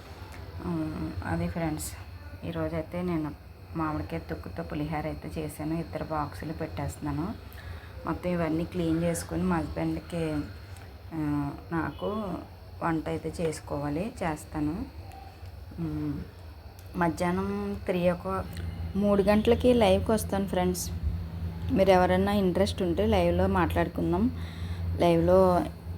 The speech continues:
ఆ, మాట్లాడుకుందాం రండి. మీకు ఎవరికైనా ఇంట్రెస్ట్ ఉంటే కనుక మాట్లాడుకుంటూ నేను నా దగ్గర ఉన్న స్టాక్ నైటీస్ అవన్నీ మీకైతే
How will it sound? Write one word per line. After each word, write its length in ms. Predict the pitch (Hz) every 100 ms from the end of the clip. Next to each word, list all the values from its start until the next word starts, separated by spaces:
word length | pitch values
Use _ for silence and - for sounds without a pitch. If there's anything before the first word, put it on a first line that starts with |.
| - - - - - - - -
ఆ, 40 | 170 160 160 156
మాట్లాడుకుందాం 640 | 165 165 180 180 185 185 190
రండి. 440 | 170 160 160 190 285 - - - - - - - - - -
మీకు 260 | 180 180
ఎవరికైనా 360 | 170 165 175 180
ఇంట్రెస్ట్ 420 | 170 160 175 -
ఉంటే 240 | 165 160
కనుక 420 | 165 165 156 196 254 - - - - - - -
మాట్లాడుకుంటూ 1040 | - 190 180 170 185 185 190 190 226 240 202
నేను 440 | 185 175 175 170
నా 140 | 170
దగ్గర 300 | 170 170 165
ఉన్న 140 | 175 185
స్టాక్ 420 | 185 175 156 170
నైటీస్ 480 | 180 165 156 170 -
అవన్నీ 340 | 175 165 160
మీకైతే 480 | 185 185 165 160 180